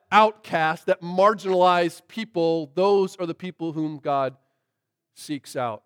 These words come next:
to save. God doesn't call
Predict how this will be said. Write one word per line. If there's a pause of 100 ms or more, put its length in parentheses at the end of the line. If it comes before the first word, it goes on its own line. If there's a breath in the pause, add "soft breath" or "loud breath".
to
save. (1400)
God
doesn't
call